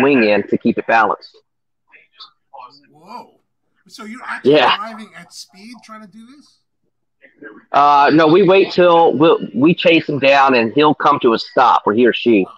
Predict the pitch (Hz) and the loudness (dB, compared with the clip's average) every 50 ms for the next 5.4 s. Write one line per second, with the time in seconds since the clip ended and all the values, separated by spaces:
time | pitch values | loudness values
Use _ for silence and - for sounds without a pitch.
0 | _ _ _ _ _ _ - 120 - - 147 135 120 123 117 - - 127 127 127 | _ _ _ _ _ _ -6 -6 -2 -2 -2 -2 0 -2 -2 -2 -4 -8 -8 -8
1 | 117 - 135 139 123 107 - - - 135 127 110 98 - - 117 113 117 110 107 | -4 -2 0 0 0 -2 -4 -4 -2 0 2 2 0 0 -2 0 0 2 2 2
2 | 127 127 120 104 104 104 127 131 127 117 - 104 107 - - 104 - - - - | 2 0 0 0 0 0 0 0 0 -2 -2 -4 -6 -4 -4 -6 -8 -8 -6 -2
3 | 135 127 - - - _ _ - - _ _ _ _ _ _ - 123 120 - - | -2 -2 -2 -4 -10 _ _ -20 -20 _ _ _ _ _ _ -4 -4 -4 -2 0
4 | 113 107 117 131 127 113 101 - - - 113 101 90 - 87 95 - - - 107 | 0 2 2 2 2 0 -2 -4 -4 -2 -2 -2 -2 -4 -6 -8 -8 -6 -4 -2
5 | 104 107 104 120 120 120 113 - | -2 0 0 0 0 0 0 -2